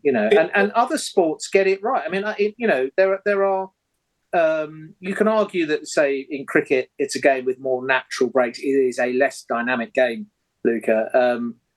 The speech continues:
Speaker 1: obviously. But at least they, you know, in close L B W calls in cricket, they have a thing called,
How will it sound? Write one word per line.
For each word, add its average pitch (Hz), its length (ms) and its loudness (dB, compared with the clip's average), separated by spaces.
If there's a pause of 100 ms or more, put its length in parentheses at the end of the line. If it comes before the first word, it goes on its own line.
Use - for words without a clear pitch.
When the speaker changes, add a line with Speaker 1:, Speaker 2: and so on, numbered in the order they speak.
(140)
Speaker 1:
obviously. 117 720 0 (320)
But 175 280 4 (140)
at 202 160 -6
least 269 380 -4
they, 262 340 0
you 262 120 -4
know, 208 180 2
in 226 220 -4
close 294 420 -2
L 240 160 0
B 226 80 -8
W 202 360 -4
calls 110 440 -2
in 151 140 -2
cricket, 117 560 -2 (640)
they 175 120 4
have 180 180 0
a 180 40 -2
thing 185 260 -4
called, 180 240 -2